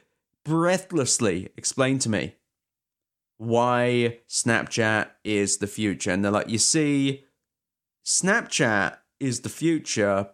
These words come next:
because, you see, the teens use it, you know, teenagers, that well-known group, uh, who, who don't change things all the time.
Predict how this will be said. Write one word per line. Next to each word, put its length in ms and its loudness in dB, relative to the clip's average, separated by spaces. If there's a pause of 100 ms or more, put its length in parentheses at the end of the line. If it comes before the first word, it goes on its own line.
because, 680 -2 (260)
you 180 -4
see, 640 0 (800)
the 80 -4
teens 720 0
use 300 0
it, 300 0 (160)
you 120 -2
know, 160 2
teenagers, 760 -2
that 220 0
well-known 480 2
group, 460 -2 (720)
uh, 320 -2
who, 280 0
who 200 -2
don't 340 0
change 380 0
things 300 -2
all 120 -2
the 120 -4
time. 380 -2